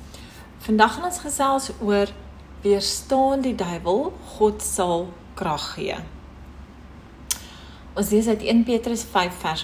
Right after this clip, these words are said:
agt tot nege. "Wees nugter, wees wakker. Julle vyand,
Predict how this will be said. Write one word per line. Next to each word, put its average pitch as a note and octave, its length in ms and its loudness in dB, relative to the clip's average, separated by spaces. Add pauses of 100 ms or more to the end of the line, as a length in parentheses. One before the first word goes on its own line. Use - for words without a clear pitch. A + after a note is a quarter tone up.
agt - 180 0
tot E3+ 160 -8
nege. D3+ 360 -8 (920)
"Wees A#3+ 320 2
nugter, A#3 560 -2 (200)
wees F3 320 -2
wakker. D#3 560 -8 (560)
Julle F3+ 200 -2
vyand, B3+ 720 0